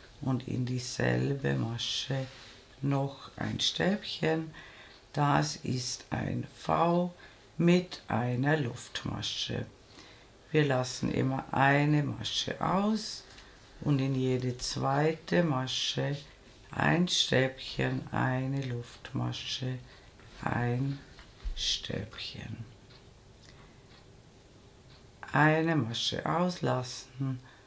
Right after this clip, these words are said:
und in jede zweite Masche häkeln wir ein V und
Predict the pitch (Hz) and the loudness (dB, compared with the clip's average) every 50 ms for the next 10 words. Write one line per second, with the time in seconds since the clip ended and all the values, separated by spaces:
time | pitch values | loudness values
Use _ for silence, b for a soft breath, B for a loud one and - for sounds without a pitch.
0 | B B B - - - - - 135 123 123 127 127 127 123 127 135 135 139 139 | B B B -20 -20 -6 -2 -2 0 0 0 0 0 0 0 0 0 0 0 0
1 | 139 143 147 147 151 156 151 - - - - - - - 123 123 120 120 131 135 | 2 4 4 4 4 2 -2 -8 -16 -20 -14 -10 -6 -4 -2 -2 0 0 0 0
2 | 143 151 147 - - 165 170 160 139 123 127 123 - - - - - - 131 131 | 0 -2 -4 -6 -4 -2 0 0 0 0 0 -2 -2 -2 -2 -2 -2 0 0 0
3 | 139 127 117 117 - - - - - 123 127 127 120 117 120 123 123 127 135 - | 0 0 -2 -4 -6 -10 -16 -10 -4 -2 0 0 0 0 -2 -2 -2 -2 -4 -6
4 | B B B B B B B B B B - - - - - - - - - 135 | B B B B B B B B B B -20 -20 -20 -20 -20 -20 -10 -2 2 2
5 | 127 123 123 123 120 117 117 120 - - - 160 165 180 196 226 247 240 254 226 | 4 4 2 2 0 -2 -4 -6 -8 -4 0 2 2 4 4 4 4 2 0 -2
6 | - - - - - - - - - - - - - - - - - - - - | -4 -10 -20 -20 -20 -20 -20 -20 -20 -20 -20 -20 -20 -20 -20 -20 -20 -20 -20 -20
7 | - - - - - - - - - - 165 165 160 165 160 165 165 165 170 - | -20 -20 -20 -20 -20 -20 -20 -10 -2 2 2 2 4 2 0 -2 -4 -6 -8 -12